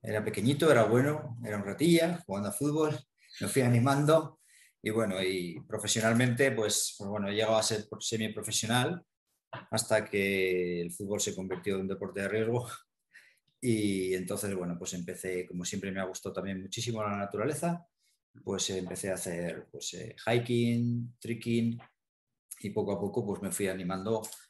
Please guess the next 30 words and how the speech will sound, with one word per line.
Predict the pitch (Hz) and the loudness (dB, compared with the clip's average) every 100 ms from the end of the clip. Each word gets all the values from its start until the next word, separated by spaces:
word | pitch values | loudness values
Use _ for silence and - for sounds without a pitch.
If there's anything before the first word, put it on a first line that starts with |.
| _ _ _ | _ _ _
pues, | 95 | -8
a | 101 | -6
hacer | 98 92 - | -4 -6 0
trail | 123 131 135 135 - _ _ _ _ _ - - _ | 4 6 6 2 -4 _ _ _ _ _ -20 -20 _
y, | 123 107 98 90 | -2 2 2 2
bueno, | 92 92 87 | 0 0 -2
y | 82 85 82 82 | -4 -6 -8 -10
actualmente, | 90 95 92 95 104 101 | -6 -4 -2 -4 -2 -2
pues, | 92 | -2
lo | 90 87 | -4 -4
combino | 87 90 92 | -2 -2 -4
con, | - 85 85 85 87 90 | -4 -6 -4 -6 -8 -10
con | 92 90 | -6 -6
bicicleta. | 87 85 87 87 85 - _ _ - | -6 -6 -6 -6 -8 -18 _ _ -16
Es | 85 90 | -10 -8
decir, | 87 92 87 | -4 -2 -2
eh, | 85 82 85 | -4 -4 -8
al | |
final | - 87 90 90 | -6 -6 -4 -2
el, | 90 87 87 90 - - - - _ - | -2 -4 -4 -6 -8 -8 -14 -18 _ -6
el, | 87 87 85 85 87 - | -2 0 -2 -4 -8 -12
el | 95 | -6
deporte | 95 98 95 98 | -4 -4 -4 -2
siempre | - 95 | -2 -2
ha | 90 | -4
estado | - 92 90 87 - | 0 2 2 -2 -4
en | 98 | -4
mi | 98 | 0
vida, | 127 131 170 - _ _ | 2 0 -4 -10 _ _
presente, | 98 - 120 117 156 | -4 0 2 2 -2